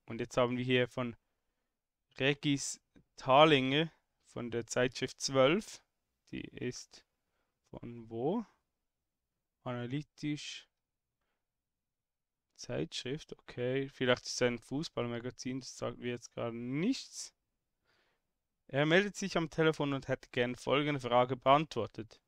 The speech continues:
Wollen Sie darauf antworten? Sind Sie dazu bereit, im Ausland zu arbeiten? Okay, der hat eine landesweite Reichweite, das ist schon mal sehr gut. Also, und dann würde ich sagen, beantworten wir.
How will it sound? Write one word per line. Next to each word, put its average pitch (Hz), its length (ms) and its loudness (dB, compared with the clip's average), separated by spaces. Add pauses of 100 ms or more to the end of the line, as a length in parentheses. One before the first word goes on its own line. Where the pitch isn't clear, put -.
Wollen 117 240 -6
Sie 123 140 -10
darauf 123 320 2
antworten? 120 580 -2 (540)
Sind 156 360 0
Sie 175 100 2
dazu 151 300 2
bereit, 131 380 2
im 120 100 -2
Ausland 127 400 0
zu - 140 -8
arbeiten? 135 760 2 (520)
Okay, 117 340 0
der 117 120 2
hat 113 180 0
eine 113 220 -2
landesweite 131 880 0
Reichweite, 143 480 2
das 123 140 -6
ist - 40 -10
schon 117 160 -10
mal 117 240 -8
sehr 135 340 -4
gut. 135 300 -6 (1600)
Also, 123 640 -6
und 117 280 -10
dann 117 420 -10
würde 135 280 -2
ich - 60 -8
sagen, 127 280 -4
beantworten 127 640 -4
wir. 160 180 -6